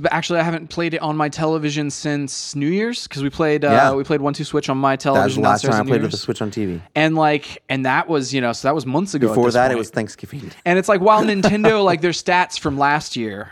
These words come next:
Speaker 1: um, whenever there were only, I mean, there, you know, there are now, like, twenty million or thirty million, uh, like, Switches out there in the world,
Speaker 2: Yeah.
Speaker 1: between twenty and thirty million.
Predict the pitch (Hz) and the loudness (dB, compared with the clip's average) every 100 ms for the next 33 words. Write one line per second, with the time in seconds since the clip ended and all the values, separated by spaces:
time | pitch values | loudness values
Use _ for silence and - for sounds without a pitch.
0 | - 123 123 123 131 127 127 123 123 135 | -4 0 0 -2 -2 0 0 2 2 0
1 | 131 131 123 123 120 127 127 120 127 123 | -2 -2 -4 -4 -4 -4 -4 -4 -6 -4
2 | 127 131 131 135 131 127 - - 135 131 | 0 2 2 4 4 2 0 -2 -2 0
3 | 127 123 120 117 120 120 113 127 127 123 | 0 0 -2 -4 -4 -6 -2 -2 -2 -2
4 | 120 117 113 117 117 113 110 110 110 110 | -4 -4 -6 -4 -2 0 0 -2 -4 -6
5 | 101 - _ - - - 151 139 120 110 | -10 -16 _ -20 -18 -6 -4 -2 0 0
6 | 117 107 107 104 98 104 110 - - 87 | 0 -4 -4 -6 -6 -8 -10 -10 -6 -6
7 | 90 139 123 127 113 110 107 110 110 104 | -4 -4 -4 -4 -6 -6 -6 -6 -8 -8
8 | 104 | -10